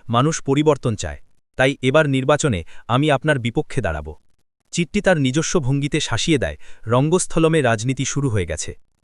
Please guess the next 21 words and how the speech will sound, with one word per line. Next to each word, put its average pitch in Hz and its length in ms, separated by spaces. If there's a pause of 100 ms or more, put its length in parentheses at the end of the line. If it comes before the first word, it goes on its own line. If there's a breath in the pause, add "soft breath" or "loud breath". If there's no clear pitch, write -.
(120)
এবার 135 240
তৈরি 139 280
থাকুন 131 340
ভূপাতি 120 320
সাহেব।" 80 300 (560)
এরপর 135 360 (280 loud breath)
তারা 139 260
এমএলএ 165 320
দক্ষিণামূর্তির 156 720
সঙ্গে 123 280
দেখা 98 240
করে। 76 220 (520)
দক্ষিণামূর্তি 196 720
আগে 120 220
থেকেই 208 280
চেয়েছিলেন 110 520 (300 soft breath)
কেউ 185 200
একজন 185 340
ভূপাতিকে 160 480
চ্যালেঞ্জ 117 360
করুক। 82 360